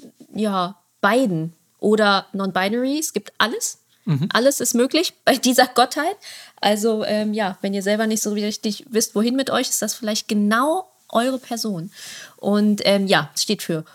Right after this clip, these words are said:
Speaker 1: Fruchtbarkeit, ähm, außerdem die Gottheit des Reises, also vom Reis, des Tees und Sake, der Landwirtschaft, des weltlichen Erfolges und natürlich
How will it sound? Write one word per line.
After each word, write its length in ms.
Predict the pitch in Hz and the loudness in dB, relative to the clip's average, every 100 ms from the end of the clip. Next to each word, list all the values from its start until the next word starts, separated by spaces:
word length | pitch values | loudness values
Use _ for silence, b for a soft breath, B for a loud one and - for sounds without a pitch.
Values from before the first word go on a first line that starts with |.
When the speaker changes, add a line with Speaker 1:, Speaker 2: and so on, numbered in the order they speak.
| b | b
Speaker 1:
Fruchtbarkeit, 1080 | - 285 349 311 294 - 254 247 247 254 - - b b | -4 0 2 2 0 0 0 2 2 0 -4 -20 b b
ähm, 640 | - 190 185 185 180 180 190 _ - | -4 -2 -2 -2 -4 -4 -8 _ -4
außerdem 960 | 196 208 202 202 202 196 196 190 - - _ | 0 2 2 4 4 4 0 -2 -6 -12 _
die 360 | - 180 - 185 | -16 -8 -4 2
Gottheit 640 | 196 190 208 175 175 - | 2 2 0 0 0 -2
des 180 | 165 - - | -4 -4 -6
Reises, 720 | 151 151 160 160 277 - - | -6 -2 -2 -2 -4 -6 -8
also 220 | 175 156 | -8 -8
vom 220 | 151 170 | -8 -8
Reis, 380 | 165 185 196 - B B B | -8 -4 -4 -4 B B B
des 180 | 190 - | -10 -4
Tees 540 | - 262 262 262 - | 0 2 4 2 -2
und 220 | - 160 | -6 -8
Sake, 480 | - 214 226 226 214 | -4 -2 0 0 2
der 100 | 170 | 2
Landwirtschaft, 720 | 208 339 - 277 - 240 233 - | 2 2 2 0 2 2 2 4
des 240 | 202 165 | 4 6
weltlichen 440 | 233 427 294 - | 4 4 2 0
Erfolges 480 | 240 226 226 233 247 | 0 2 2 2 2
und 260 | - 403 - | 2 0 0
natürlich 440 | 247 262 277 311 | -2 0 -2 -2